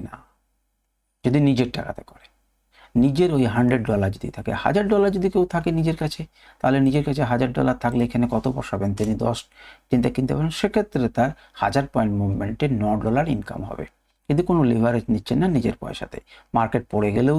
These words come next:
তিনি অপেক্ষা করতে পারবেন অনন্তকাল। তাহলে যদি আমরা নিজের পয়সাতে আপনি ইনভেস্ট করে অনন্তকাল ফেলে রাখতে চান, তাহলে পরে সঠিক জায়গাতে ডে টাইম ফ্রেমে আপনাকে ঢুকতে হবে এবং সেই অনুযায়ী আপনাকে ট্রেড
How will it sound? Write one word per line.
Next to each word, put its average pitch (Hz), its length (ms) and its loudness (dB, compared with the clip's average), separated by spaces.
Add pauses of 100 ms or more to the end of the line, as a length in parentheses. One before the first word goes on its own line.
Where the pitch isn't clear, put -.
তিনি 135 160 4 (120)
অপেক্ষা - 340 -4
করতে 117 280 -2
পারবেন 104 240 0 (100)
অনন্তকাল। 110 840 0 (1200)
তাহলে 190 300 4 (300)
যদি 143 220 2
আমরা 156 220 2
নিজের 131 280 2
পয়সাতে 175 380 0
আপনি 160 140 2 (140)
ইনভেস্ট 135 360 2
করে 139 200 2
অনন্তকাল 139 520 2
ফেলে 123 240 2
রাখতে 110 200 -4 (100)
চান, 101 200 0 (960)
তাহলে 175 400 2
পরে 110 140 0 (120)
সঠিক 139 260 -2 (120)
জায়গাতে - 360 -2 (140)
ডে 131 100 2 (100)
টাইম 101 180 0 (100)
ফ্রেমে 104 260 -2 (380)
আপনাকে 92 340 -2 (420)
ঢুকতে 131 340 -2
হবে 160 200 -2
এবং 123 120 -2 (100)
সেই 95 200 -2
অনুযায়ী 90 340 -6
আপনাকে - 320 -10
ট্রেড - 200 -10